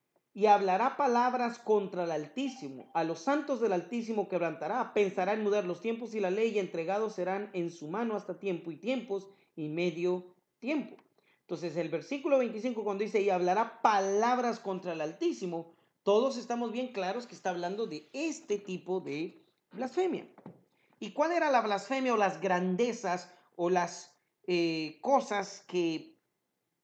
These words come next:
que hablaba según la profecía? Bueno, simplemente decía que era Dios en la tierra. Una blasfemia, decía ser algo que no era. Luego también, eh,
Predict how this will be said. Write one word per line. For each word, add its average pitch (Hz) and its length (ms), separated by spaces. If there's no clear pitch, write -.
que 202 160
hablaba 190 640
según 196 300
la 196 100
profecía? 170 680
Bueno, 156 320
simplemente 233 720
decía 190 640
que 151 480
era 160 240
Dios 147 240
en 131 100
la 127 120
tierra. 226 360
Una 147 180
blasfemia, 131 600
decía 160 280
ser 165 180
algo 165 240
que 135 100
no 147 140
era. - 240
Luego 160 420
también, 202 680
eh, 156 580